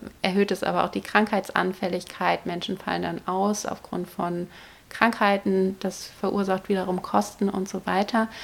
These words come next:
Und man kann da, wie du gerade sagst, auf ganz vielen unterschiedlichen Ebenen ansetzen, nämlich sowohl individuell als auch, ähm, ja, auf dieser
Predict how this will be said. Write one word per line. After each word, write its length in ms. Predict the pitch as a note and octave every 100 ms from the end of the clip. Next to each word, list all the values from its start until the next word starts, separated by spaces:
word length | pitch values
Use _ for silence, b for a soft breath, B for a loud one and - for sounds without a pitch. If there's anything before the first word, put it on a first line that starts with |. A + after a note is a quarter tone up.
| B B B -
Und 120 | G3+
man 140 | G3
kann 240 | G3+ A3+ B3
da, 160 | A3
wie 60 | G#3+
du 100 | G#3
gerade 280 | - G3 G3
sagst, 340 | G3 G3+ -
auf 120 | F#3+
ganz 260 | - G#3 -
vielen 180 | G#3+ G3+
unterschiedlichen 760 | G3+ G#3 - G#3 G3+ - G3+
Ebenen 440 | F#3+ G3+ G3 F#3+ F#3+
ansetzen, 500 | G3+ B3+ C4 A3 - G#3+
nämlich 220 | G3+ G3+
sowohl 380 | G3 G3+ G#3 G3+
individuell 760 | A3+ A#3+ A#3 G#3+ G3+ F#3+ F#3+ -
als 420 | F3 F3+ F3+ - E3+
auch, 280 | F3 -
ähm, 340 | F3 F3 E3+ F#3+ B B B
ja, 200 | F#3 E3
auf 140 | F3 -
dieser 480 | F#3+ F3+ F3 E3+